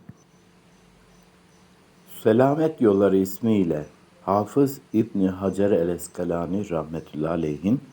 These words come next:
Bulugul Meram adlı eserinin açıklaması, şerhi olan Subul Selam'da namaz kitabında, Kitab-ı Salat'ta Bab-ı Salatül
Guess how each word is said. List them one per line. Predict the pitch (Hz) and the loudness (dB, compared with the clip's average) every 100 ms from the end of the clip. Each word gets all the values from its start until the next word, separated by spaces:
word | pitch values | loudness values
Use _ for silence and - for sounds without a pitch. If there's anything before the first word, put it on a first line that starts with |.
| - - _ _ | -20 -20 _ _
Bulugul | 92 101 143 120 117 | 2 6 6 6 2
Meram | 113 101 95 101 113 87 | 4 2 2 0 0 -2
adlı | 76 - 73 | -4 -6 -6
eserinin | 78 - 87 80 76 69 104 - _ _ _ _ | -4 0 0 0 -4 -6 -8 -14 _ _ _ _
açıklaması, | 92 101 - - 98 95 92 90 - 82 | -4 -4 -8 -6 -2 2 0 0 -4 -6
şerhi | - 87 85 82 87 104 - - | -6 -6 -6 -2 0 -2 -4 -10
olan | 82 80 76 | -6 -6 -8
Subul | - - 82 87 | -10 -4 0 0
Selam'da | 82 - 78 80 76 78 95 135 - _ _ _ _ _ _ _ - | -2 -6 -4 -4 -4 -6 -4 -4 -6 _ _ _ _ _ _ _ -4
namaz | 92 104 123 - | 0 2 0 -4
kitabında, | - - 80 71 69 73 73 - | -16 -8 -6 -6 -10 -12 -16 -20
Kitab-ı | - - 101 85 80 | -8 0 0 0 -4
Salat'ta | - 87 80 71 - - 135 - - _ _ _ _ _ _ _ _ - | -6 -4 -4 -6 -6 0 0 -2 -14 _ _ _ _ _ _ _ _ -4
Bab-ı | 117 123 101 | 0 2 0
Salatül | 95 - 98 113 104 123 117 | -2 -2 0 0 0 -4 -6